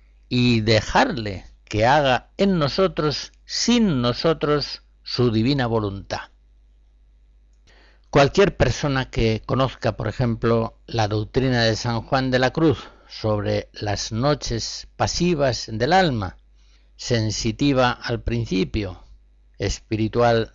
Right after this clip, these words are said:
después, se da cuenta enseguida de que la pasividad propugnada por los místicos católicos es muy diferente de la pasividad de los quietistas,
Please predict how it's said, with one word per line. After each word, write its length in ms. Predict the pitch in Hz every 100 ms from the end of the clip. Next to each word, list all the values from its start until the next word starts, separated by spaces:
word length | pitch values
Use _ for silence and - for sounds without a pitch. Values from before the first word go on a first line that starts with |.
| -
después, 680 | 117 - - 151 - - - _ _ _ _ _
se 200 | - -
da 140 | 156 196
cuenta 380 | - 185 165 170
enseguida 760 | 180 - 113 127 123 120 120 -
de 280 | 120 113 113
que 320 | - 113 110 -
la 260 | 120 113 -
pasividad 1160 | - 156 - - 196 139 117 135 135 123 120 _
propugnada 1080 | - 196 - 151 123 120 123 120 120 117 - -
por 160 | 120
los 360 | 120 113 104 -
místicos 760 | 143 175 - 120 - 170 -
católicos 920 | - 120 175 165 139 143 143 - - - _ _ _ _ -
es 380 | 110 104 - 98
muy 420 | 101 110 175 226
diferente 920 | 175 123 120 110 107 87 - 92 - - - _ _ _ _ _
de 180 | 104 107
la 420 | 107 107 101 107 _
pasividad 840 | - 113 - 135 123 127 123 98 90
de 180 | 101
los 200 | 101 98
quietistas, 920 | - 101 95 101 - - - - -